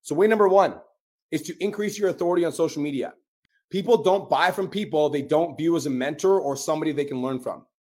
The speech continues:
Social media is a game of perception. So what is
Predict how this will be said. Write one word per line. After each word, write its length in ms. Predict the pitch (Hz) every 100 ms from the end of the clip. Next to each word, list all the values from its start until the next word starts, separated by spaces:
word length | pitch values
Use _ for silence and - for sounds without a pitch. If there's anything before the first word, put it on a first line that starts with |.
| _ _ -
Social 460 | - 190 220 240
media 440 | 240 208 202 190 196
is 180 | 175
a 80 | 156
game 280 | 143 147 175
of 160 | 180 -
perception. 720 | 147 - 202 180 - 90 - _ _ _ _ _
So 200 | - -
what 300 | 160 139 190
is 360 | 240 226 - -